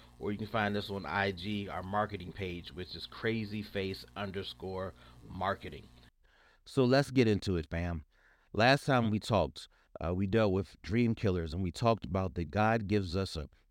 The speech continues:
purpose, a destiny, a divine purpose, a ministry, a calling. It's something that is expressed tangibly,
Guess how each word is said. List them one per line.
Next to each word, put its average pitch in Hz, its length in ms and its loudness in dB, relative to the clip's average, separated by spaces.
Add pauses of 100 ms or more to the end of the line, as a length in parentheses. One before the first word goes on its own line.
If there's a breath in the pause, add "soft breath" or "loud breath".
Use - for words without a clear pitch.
(120)
purpose, 107 540 4
a 87 60 2
destiny, 104 720 2
a 92 60 2
divine 95 580 0
purpose, 104 480 0
a 85 80 0
ministry, 90 500 0
a 71 40 -4
calling. 104 500 0 (260 loud breath)
It's - 160 -2
something 135 480 4
that 107 140 6
is 101 180 4 (240 loud breath)
expressed - 680 0
tangibly, 107 840 4